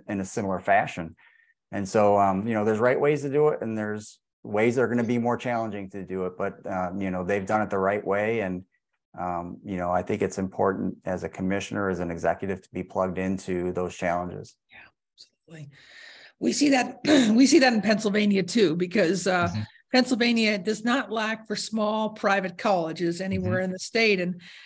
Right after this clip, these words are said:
Speaker 2: they're facing some of the similar challenges that New York is facing, that Connecticut and, and Massachusetts and others are facing. And it really is requiring quite a, a joint lift, which is interesting for institutions because they're used to being very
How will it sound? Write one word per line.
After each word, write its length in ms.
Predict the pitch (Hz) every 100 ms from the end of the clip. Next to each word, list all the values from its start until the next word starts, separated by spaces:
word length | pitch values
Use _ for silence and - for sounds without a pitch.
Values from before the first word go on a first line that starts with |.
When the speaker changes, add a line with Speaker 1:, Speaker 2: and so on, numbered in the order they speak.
| -
Speaker 2:
they're 140 | 220 247
facing 340 | 269 262 254
some 240 | 214 226
of 80 | 226
the 100 | 226
similar 480 | 226 254 220 220 214
challenges 640 | 214 226 254 269 208 180
that 160 | 185 190
New 80 | 214
York 320 | 202 208 208
is 140 | -
facing, 460 | 208 220 214 247 220
that 160 | 185 175 - - - -
Connecticut 480 | 226 226 226 233 208
and, 340 | 202 190 190
and 160 | 196 196
Massachusetts 600 | 208 226 - 220 214 190
and 100 | 202
others 260 | 214 233
are 100 | 214
facing. 540 | 214 220 214 214 208 - - - - -
And 140 | - 233
it 240 | 220 226
really 340 | 254 262 247
is 240 | 226 226 190
requiring 540 | 202 - 214 202 202
quite 500 | 196 208 202 208 208
a, 500 | 196 196 185 185 185 - _ _ _ -
a 140 | 185
joint 520 | 180 180 226 262 233
lift, 520 | 175 208 214 - - 208
which 240 | 208 208
is 260 | 226 202 -
interesting 560 | 208 240 247 254 208
for 140 | 208 208
institutions 640 | 208 - 226 220 220 202
because 320 | - 185 202
they're 120 | 196 190
used 280 | 202 214 -
to 60 |
being 280 | 190 208 190
very 420 | 190 185 180 185